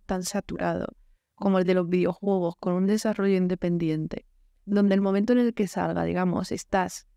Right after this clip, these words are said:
compitiendo con equipos chiquitos, gente en solitario que ya ha sacado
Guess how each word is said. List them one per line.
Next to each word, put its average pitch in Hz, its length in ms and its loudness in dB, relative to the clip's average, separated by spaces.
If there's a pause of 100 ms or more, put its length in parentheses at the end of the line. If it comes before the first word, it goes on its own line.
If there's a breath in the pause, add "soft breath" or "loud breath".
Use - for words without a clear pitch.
(120)
compitiendo 165 760 -2
con 175 280 -2 (420)
equipos 208 360 -2
chiquitos, - 760 -12
gente 226 300 0
en 277 60 0
solitario 277 420 2
que 254 80 0
ya 208 40 0
ha 208 40 -6
sacado 247 340 0